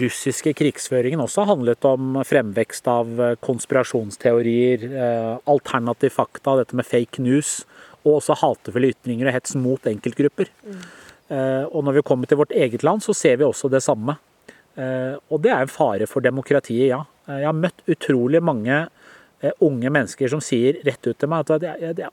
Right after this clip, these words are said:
Speaker 1: orker nesten ikke å delta i debatten lenger, for det er så mye hat, eh, og dritt der ute.
Speaker 2: Mm.
Speaker 1: Eh, og du vet det, når det har vært undersøkelser som P S T har gjort, så vet man at, eh, noen politikere faktisk legger bånd på seg i forhold til hva man sier, fordi noen temaer er vanskeligere å stå i.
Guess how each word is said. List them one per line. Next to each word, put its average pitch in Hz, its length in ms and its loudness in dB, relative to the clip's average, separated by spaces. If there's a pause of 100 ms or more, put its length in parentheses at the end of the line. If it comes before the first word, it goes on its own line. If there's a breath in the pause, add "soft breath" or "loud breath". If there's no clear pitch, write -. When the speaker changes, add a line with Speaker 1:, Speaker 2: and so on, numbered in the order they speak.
(120)
Speaker 1:
orker 156 320 2
nesten 123 240 -6
ikke 147 140 0
å 131 40 -2
delta 110 380 -2
i 131 40 2
debatten 123 440 -2
lenger, 156 300 -4
for - 120 0
det - 80 -8
er 110 180 -2
så 123 280 -2
mye 131 160 0
hat, - 520 -4
eh, 147 260 -2
og 143 100 0
dritt 117 300 -4
der 139 160 0
ute. 139 340 -2 (300 loud breath)
Speaker 2:
Mm. 185 100 -14 (440 loud breath)
Speaker 1:
Eh, 135 500 -2
og 165 100 0
du 175 80 6
vet 151 460 0
det, 170 140 4
når 170 80 0
det 165 100 4
har 156 100 4
vært 165 140 2
undersøkelser 123 480 -2
som 165 140 -4
P 139 100 2
S 131 160 2
T 147 80 2
har 139 80 4
gjort, 180 240 2
så - 160 -2
vet 170 180 4
man 160 160 0
at, 156 200 -2
eh, 160 200 4
noen 143 240 0
politikere 135 540 0
faktisk 143 320 0
legger 139 220 2
bånd 110 340 -2
på 147 140 0
seg 202 160 0
i - 20 -8
forhold 143 160 2
til 151 100 0
hva 127 120 4
man 143 120 -2
sier, 143 300 -2
fordi 151 240 0
noen 143 220 -2
temaer 131 360 2
er 135 120 2
vanskeligere 123 580 0
å - 20 -10
stå 127 220 2
i. 196 80 -4